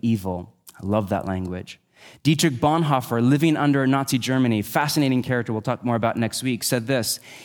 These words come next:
"Evil will become powerless when it finds no opposing object, no resistance, but instead is willingly born and suffered. Evil meets an opponent for which it is not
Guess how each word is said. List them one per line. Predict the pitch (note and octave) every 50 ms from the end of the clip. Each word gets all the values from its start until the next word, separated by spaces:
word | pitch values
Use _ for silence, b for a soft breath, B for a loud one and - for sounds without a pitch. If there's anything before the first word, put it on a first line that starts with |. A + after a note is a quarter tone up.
| B B
"Evil | - F3 G#3 G3 A#3+ A3+
will | G#3 G3+ F#3
become | D#3 D#3+ E3 - - D#3+ E3 D3+ C#3
powerless | - - - - F3+ A#2+ F3+ F#3+ E3 C3+ A#2 A2+ D3+ F#3 - - - - - B B B B B B
when | B D3+ D#3
it | E3+ E3+ A#2
finds | - - E3+ E3 E3+ E3+ E3+ E3 D3+ -
no | D3 D3 D3+ D#3 E3+ F#3 G3+ G#3
opposing | - - - - - E3+ E3+ E3+ F3 D#3 - E3+ D#3+ D#3 - -
object, | - C3 C#3 C#3 B2 A2 A#2 A#2 G2+ F2 - - - - _ b b b b b b
no | C3+ C#3+
resistance, | D#3+ F3 F#3+ F3 D3+ A#2+ A#2 D#3 F3+ E3+ - - - C#3+ G#2+ F#2+ - -
but | - - - - F#3 E3 C3 C#3+ C#3+ -
instead | D3+ D3 C#3+ - - - - G#3 G3 E3+ D3
is | C3+ G#2+ D3+ C3+ C3
willingly | C3 C3 D#3 F#3 G3+ A3+ A#3+ A#3 G#3+ F#3 E3 D3+
born | C#3 A#2+ G#2+ A2+ C#3 D#3 E3+ F3 F#3 F#3+ F#3+ F#3 -
and | - C#3 D3 C#3 C3+ A#2+
suffered. | - - - - - E3 D3 - - C#3+ A#2+ G#2 G2 F#2+ - - _ _ _ _ B B B B B B B B
Evil | F3+ F#3 G#3 A3 F#3+ A3 A3 G#3
meets | F#3 F3 F3+ F#3 F#3+ F3+ -
an | F#3 F3
opponent | D#3+ - - - - E3+ F3 F3 E3+ D3+ C#3 C3 -
for | - - D#3 D3 C3+
which | C3 B2 C3 E3 F3+ E3 - - - -
it | - E3 E3 D3+ - -
is | C#3+ D3 C#3+ B2+ A#2
not | C3 B2 B2+ C3 C3 C3+ C3+ C3+ -